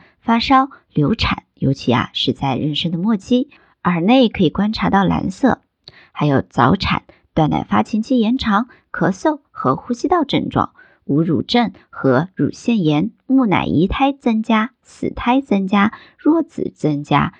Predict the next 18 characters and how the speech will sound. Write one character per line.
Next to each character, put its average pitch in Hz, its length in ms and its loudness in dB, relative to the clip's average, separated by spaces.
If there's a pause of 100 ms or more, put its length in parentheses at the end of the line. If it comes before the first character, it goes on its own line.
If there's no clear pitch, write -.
(120)
死 - 220 -12
亡 78 240 -2
率 247 260 2
增 143 260 -2
加 - 400 0
等 - 280 -6
症 123 180 -6
状。 123 300 -4 (580)
对 165 220 4
于 160 160 0
哺 165 240 0
乳 285 160 2
仔 294 220 -2
猪 - 200 -4
而 170 180 2
言， 151 360 0
则 135 180 -2
有 147 300 0